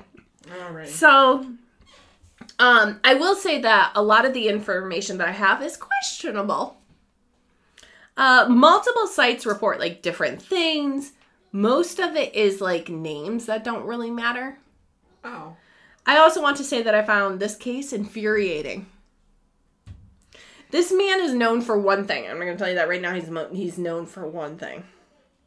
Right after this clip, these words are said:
Speaker 2: Okay? That's all I'm gonna say. Um,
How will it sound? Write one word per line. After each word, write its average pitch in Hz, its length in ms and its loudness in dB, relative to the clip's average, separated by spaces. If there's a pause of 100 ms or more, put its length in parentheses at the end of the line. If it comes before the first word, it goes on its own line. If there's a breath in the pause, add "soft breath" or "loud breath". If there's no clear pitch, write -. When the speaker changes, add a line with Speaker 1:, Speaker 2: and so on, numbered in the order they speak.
(160)
Speaker 2:
Okay? 160 380 -4 (680)
That's 175 220 -12
all 160 120 -6
I'm 160 80 -8
gonna 160 160 -12
say. 185 240 -16 (760 soft breath)
Um, 202 480 8